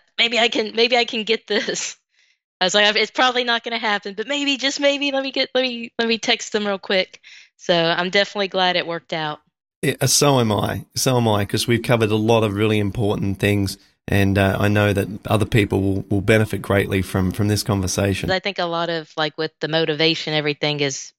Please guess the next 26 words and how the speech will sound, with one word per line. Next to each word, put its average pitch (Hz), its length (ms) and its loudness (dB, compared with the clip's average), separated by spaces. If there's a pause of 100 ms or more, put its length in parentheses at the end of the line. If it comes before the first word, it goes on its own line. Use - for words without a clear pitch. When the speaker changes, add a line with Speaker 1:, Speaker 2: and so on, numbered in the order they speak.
Speaker 1:
related 151 480 2
to 143 420 -2 (800)
kinda 160 220 2
like 151 160 4
I've 151 140 0
been, 156 280 0
you 165 140 2
know, 156 100 2
depression 151 840 -4
and 139 300 -4
things 156 280 0
like 139 220 -2
that. 147 440 0 (380)
And 147 160 2
so, 156 240 2
and 151 240 0
then 156 140 0
getting 151 280 0
the 147 100 0
motivation, 151 760 0
not 170 280 0
motivation, 156 600 -2
but 143 260 -2 (460)
that 165 160 4
you're 165 140 0
worth, 160 580 -4